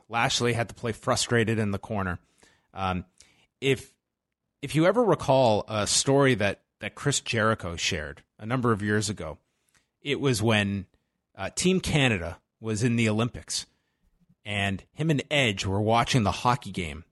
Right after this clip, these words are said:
at this house show, and they were scheduled to take on, it was some tag match involving C M Punk, and Punk was teaming up with Jericho. And they decided, "Hey, we'll just call it in the ring." So Edge and Jericho watched this hockey game.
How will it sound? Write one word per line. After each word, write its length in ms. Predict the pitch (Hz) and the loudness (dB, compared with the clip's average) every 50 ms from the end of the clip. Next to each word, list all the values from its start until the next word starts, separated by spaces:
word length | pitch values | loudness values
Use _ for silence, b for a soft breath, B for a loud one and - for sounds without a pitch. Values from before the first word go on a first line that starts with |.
| _ _ - | _ _ -12
at 140 | 104 - | -8 -6
this 140 | - 104 - | -4 -2 -2
house 260 | - - 160 170 185 | -2 0 0 0 2
show, 320 | 185 - - 82 - - - _ _ _ _ _ _ _ _ - | 2 0 0 -2 -4 -8 -12 _ _ _ _ _ _ _ _ -14
and 140 | 95 95 | -10 -6
they 80 | 98 98 | -4 -4
were 80 | 98 98 | -4 -2
scheduled 480 | - - - 147 147 135 135 139 131 | -4 -2 0 0 0 2 2 0 0
to 60 | - | -2
take 300 | 107 - - 117 113 - | -6 -6 -4 -4 -2 0
on, 420 | 110 104 104 104 101 101 101 98 - _ _ _ _ _ _ _ _ _ _ _ _ _ _ _ _ _ _ _ _ _ _ _ _ _ | 2 2 4 4 4 4 2 0 -4 _ _ _ _ _ _ _ _ _ _ _ _ _ _ _ _ _ _ _ _ _ _ _ _ _
it 60 | - 131 | -6 -4
was 100 | 131 - | -2 0
some 140 | 175 160 | 0 -2
tag 280 | - - 101 95 95 85 | -2 -2 -2 -2 -2 -4
match 380 | 87 80 78 76 - - - - - | -6 -8 -8 -6 -8 -8 -8 -10 -10
involving 400 | 104 92 98 95 95 92 95 90 | -6 -2 0 0 0 0 -2 -2
C 200 | - - - 101 | -2 -2 0 -2
M 120 | 90 87 | -2 -4
Punk, 340 | - - 87 85 82 - - _ _ _ _ - | -6 -8 -10 -10 -12 -14 -18 _ _ _ _ -12
and 140 | 95 92 - | -8 -6 -4
Punk 280 | - 131 143 143 - | 0 2 2 2 2
was 160 | - 113 - | 2 2 2
teaming 380 | - - - 127 120 107 107 101 | 0 0 0 2 2 4 4 2
up 220 | 95 95 - - - | 2 0 -2 -4 -6
with 320 | 98 98 95 90 - - - _ _ _ _ _ _ _ _ _ | -4 -2 -2 -2 -4 -8 -16 _ _ _ _ _ _ _ _ _
Jericho. 540 | - - 113 104 101 98 95 - 87 85 - - _ _ _ _ _ _ _ _ _ _ _ | -4 0 2 2 4 2 0 -2 -6 -16 -16 -20 _ _ _ _ _ _ _ _ _ _ _
And 320 | - 98 95 95 95 92 87 | -6 -2 0 0 0 2 2
they 100 | 98 98 | 2 2
decided, 560 | 87 101 - - 95 90 98 95 113 120 131 | 2 2 2 2 2 2 2 2 0 -2 -2
"Hey, 180 | 123 123 143 143 | -2 -2 -2 0
we'll 200 | 98 101 101 92 | 0 -2 -2 -2
just 220 | 90 127 - - | -2 -2 -2 -2
call 280 | - - 147 160 175 175 | 0 0 2 2 2 2
it 80 | 170 | 2
in 100 | 175 170 | 2 2
the 80 | 170 156 | 2 4
ring." 340 | 160 170 165 135 95 85 - | 4 2 2 0 -2 -4 -10
So 220 | _ - - 101 - - | _ -10 -10 -8 -6 -4
Edge 220 | 113 131 123 127 | -2 -2 0 2
and 80 | 135 127 | 2 2
Jericho 340 | 120 127 113 117 - 110 | 2 2 2 2 2 2
watched 300 | 101 95 98 101 - - | 2 2 2 0 0 -2
this 140 | - 92 - | -8 -8 -8
hockey 340 | - - 104 107 - - 95 | -8 -6 -6 -6 -6 -8 -10
game. 260 | - 73 71 76 - | -12 -12 -12 -12 -14